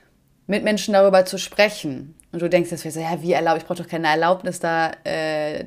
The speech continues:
dafür, mit jemandem sprechen zu können. Natürlich nicht, aber es gibt einfach viele Menschen, die unterbewusst denken, sie dürften über den Tod nicht sprechen oder aber sie Angst haben, wenn sie über den Tod sprechen,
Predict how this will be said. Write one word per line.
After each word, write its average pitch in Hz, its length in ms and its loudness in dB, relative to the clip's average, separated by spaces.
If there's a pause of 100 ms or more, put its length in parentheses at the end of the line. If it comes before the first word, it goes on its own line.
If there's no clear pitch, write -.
(120)
dafür, 165 500 0
mit 160 220 -6
jemandem 156 420 -6
sprechen 196 380 -2
zu - 120 -12
können. 139 260 -8 (440)
Natürlich 196 600 4
nicht, 156 240 -4
aber 156 100 -4
es 175 140 -4
gibt 240 160 0
einfach 175 260 0
viele 240 380 0
Menschen, 220 640 -2 (240)
die 180 120 -4
unterbewusst 240 920 2
denken, 208 560 0 (180)
sie 196 200 -2
dürften 247 400 2
über 208 180 2
den 185 180 -4
Tod 202 360 -2
nicht 165 160 -6
sprechen 185 640 -4 (100)
oder 240 460 6
aber 156 520 0 (340)
sie 190 300 -2
Angst 277 400 2
haben, 175 340 2
wenn 285 240 10
sie 240 140 2
über 175 180 0
den 160 200 -2
Tod 160 300 -4
sprechen, 180 680 -4